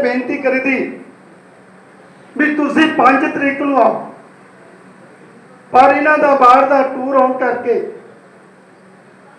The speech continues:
ਅਸੀਂ ਉਹ ਪੰਜ ਦਾ ਰੱਖਿਆ ਪ੍ਰੋਗਰਾਮ, ਅੱਗੇ ਪਿੱਛੇ ਨਹੀਂ ਕਰ ਸਕੇ,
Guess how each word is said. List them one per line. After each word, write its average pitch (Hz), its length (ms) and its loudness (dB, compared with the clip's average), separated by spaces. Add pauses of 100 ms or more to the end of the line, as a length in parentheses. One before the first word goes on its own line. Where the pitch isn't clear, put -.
ਅਸੀਂ 233 260 0
ਉਹ 285 180 2
ਪੰਜ 254 280 0
ਦਾ 285 180 0
ਰੱਖਿਆ 254 420 0
ਪ੍ਰੋਗਰਾਮ, 254 540 -4 (1120)
ਅੱਗੇ 240 280 0
ਪਿੱਛੇ 277 300 -2
ਨਹੀਂ 277 120 -6
ਕਰ 226 200 0
ਸਕੇ, 277 260 0